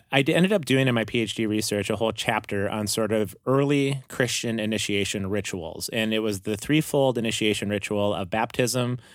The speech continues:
followed by communion, followed by Eucharist, or going to the table. And they all happen in the same day for somebody. And the welcoming at the table is the idea that when we drink of the bread and the wine, it's not just mere symbol.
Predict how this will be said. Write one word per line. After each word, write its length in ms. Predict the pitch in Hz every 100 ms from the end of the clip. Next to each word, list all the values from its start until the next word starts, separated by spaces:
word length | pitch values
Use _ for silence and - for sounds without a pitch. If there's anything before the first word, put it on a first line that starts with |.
| _
followed 260 | - 120 117
by 120 | 120
communion, 520 | 117 110 101 104 104
followed 340 | 104 98 98 92
by 160 | 98
Eucharist, 640 | 110 160 - 95 90 -
or 160 | 101 104
going 240 | 107 107
to 60 | 101
the 100 | 95
table. 340 | - 120 98
And 100 | 104 139
they 80 |
all 140 | 180 202
happen 360 | 147 160 113
in 80 | 101
the 80 | 98
same 240 | - 107
day 180 | 101 104
for 140 | 104 95
somebody. 460 | 92 87 85 80 - - - _ -
And 400 | 127 120 120 113
the 140 | - 120
welcoming 440 | 120 147 165 151
at 100 | 127
the 80 | 107
table 380 | - 120 113 107
is 80 |
the 140 | 98 101
idea 360 | 98 101 101
that 280 | 98 104 95
when 280 | 107 117 151
we 140 | 165
drink 400 | 143 123 113 113 -
of 180 | 107 90
the 80 |
bread 240 | 95 104 107
and 80 | 104
the 60 |
wine, 300 | 101 90 87
it's 140 | 98 117
not 160 | 120
just 180 | 147 139
mere 140 | 131
symbol. 640 | 123 - 147 120 82 95